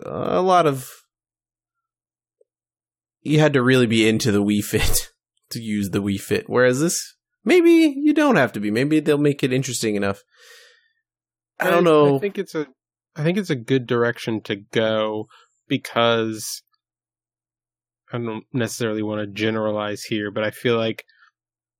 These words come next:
Speaker 2: sometimes the, the video game crowd is not always the super enthusiastic about working out crowd.
Speaker 1: <laughs>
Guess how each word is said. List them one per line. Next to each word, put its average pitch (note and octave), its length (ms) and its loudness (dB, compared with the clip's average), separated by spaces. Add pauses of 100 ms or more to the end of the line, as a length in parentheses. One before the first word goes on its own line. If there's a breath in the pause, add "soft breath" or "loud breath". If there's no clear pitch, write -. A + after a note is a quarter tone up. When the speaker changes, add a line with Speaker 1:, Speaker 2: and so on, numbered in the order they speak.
(420)
Speaker 2:
sometimes A#2+ 920 -2
the, G#2+ 560 -6
the A#2 240 -10
video A#2+ 500 -2
game A#2+ 320 -2
crowd A#2+ 560 -2
is A2+ 240 -10
not A2 340 -2
always A2 640 -4
the G#2+ 440 -8
super - 500 -4
enthusiastic G#2+ 920 -8
about G#2+ 340 -4
working G#2 500 -10
out G#2 220 -6
crowd. C3+ 580 -2
Speaker 1:
<laughs> - 40 0